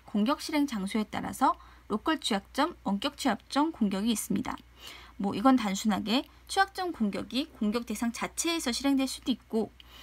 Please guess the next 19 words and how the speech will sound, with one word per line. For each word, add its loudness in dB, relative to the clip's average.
원격 4
취약점 2
공격 0
같은 -2
경우에는 0
공격자의 6
컴퓨터에서 2
실행돼서 0
다른 2
컴퓨터를 -4
공격 -2
대상으로 2
할 -10
수 -4
있다는 -4
이러한 4
종류가 0
있다는 -2
것 -14